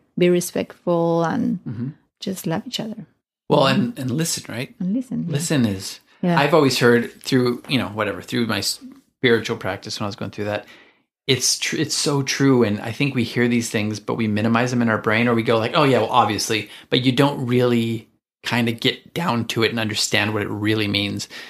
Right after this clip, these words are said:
Speaker 2: Listening is, like, the biggest gift you can give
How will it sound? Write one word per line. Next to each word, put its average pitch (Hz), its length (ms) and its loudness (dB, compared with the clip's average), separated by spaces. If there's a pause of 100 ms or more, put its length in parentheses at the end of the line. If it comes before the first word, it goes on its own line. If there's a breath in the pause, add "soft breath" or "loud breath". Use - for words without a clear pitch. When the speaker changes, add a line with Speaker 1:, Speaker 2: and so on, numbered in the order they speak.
(320 loud breath)
Speaker 2:
Listening 135 480 6
is, 113 160 2
like, 101 200 0
the 107 60 0
biggest 117 520 0
gift - 480 -2 (160)
you 113 140 -8
can 107 160 0
give 107 340 0